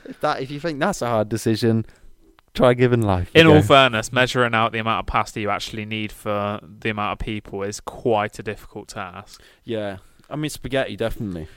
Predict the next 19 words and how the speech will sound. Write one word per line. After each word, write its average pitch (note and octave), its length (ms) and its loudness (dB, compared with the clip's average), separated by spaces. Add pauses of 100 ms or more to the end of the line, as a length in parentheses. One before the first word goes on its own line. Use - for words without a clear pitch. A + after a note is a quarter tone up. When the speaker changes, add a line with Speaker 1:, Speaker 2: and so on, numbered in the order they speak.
Speaker 2:
Spaghetti, F3 440 4
you're C3 120 0
supposed C#3+ 280 -2
to C3+ 40 -16
do B2+ 140 -2
a B2 60 -2
certain A2 360 -2
thing A2+ 300 -4
that F#2+ 60 -8
was G2+ 220 -8
like, G2+ 240 -6
Speaker 1:
<clears throat> - 1120 -20
Speaker 2:
hold C3 300 -2
your A2+ 100 -6
hand A2+ 320 -4
or G2+ 80 -8
something G#2 640 -12
and G#2 220 -12
put - 280 -8